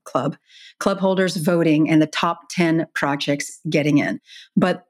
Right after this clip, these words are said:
the cool thing is that there's a second phase. There's a final phase of this project curation. It's happening right now.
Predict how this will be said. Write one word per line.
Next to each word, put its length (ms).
the 100
cool 260
thing 200
is 80
that 160
there's 320
a 140
second 500
phase. 300
There's 160
a 40
final 520
phase 480
of 100
this 140
project 420
curation. 380
It's 120
happening 360
right 400
now. 340